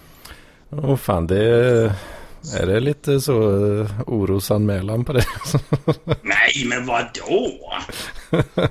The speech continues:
Speaker 2: Pappa beställde in en Oso och jag och min brorsa liksom så här smög ner i våra glas.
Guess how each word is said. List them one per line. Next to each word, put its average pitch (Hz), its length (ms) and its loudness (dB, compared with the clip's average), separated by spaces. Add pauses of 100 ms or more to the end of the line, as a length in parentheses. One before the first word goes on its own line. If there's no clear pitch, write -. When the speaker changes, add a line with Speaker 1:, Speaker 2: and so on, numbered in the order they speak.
(1080)
Speaker 2:
Pappa 214 360 2
beställde 175 480 0
in 170 420 -4
en 143 320 -2
Oso 165 500 2
och 127 200 0
jag 165 180 4
och 151 60 2
min 147 180 6
brorsa 147 440 2
liksom 123 220 -2
så 120 120 -2
här 123 60 0
smög 160 680 0
ner 147 320 2
i 127 80 2
våra 143 460 0
glas. 120 840 -2